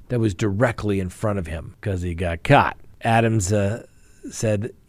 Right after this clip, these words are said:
an investigation cleared Young Thug of any wrongdoing and the responsible party has been charged.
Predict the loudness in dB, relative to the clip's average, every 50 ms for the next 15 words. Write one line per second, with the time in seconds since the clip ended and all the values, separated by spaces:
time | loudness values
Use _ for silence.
0 | -18 -18 -18 _ -20 -12 -8 -6 -4 -4 -2 -2 -2 -2 -4 -4 -6 -4 -4 -4
1 | -4 -4 -6 -8 -4 -2 0 2 2 2 2 0 0 -2 -2 -2 -2 -2 -2 -2
2 | -2 -2 -2 -2 -2 0 0 0 0 0 0 0 0 -2 -2 -6 -10 -16 -20 -10
3 | -6 -4 -2 -2 -2 -4 -6 -4 -4 -2 -2 -2 -2 -2 -2 -2 -2 -2 -2 -2
4 | -2 -2 -4 -6 -8 -8 -8 -8 -8 -8 -4 0 2 4 4 4 2 0 -4 -10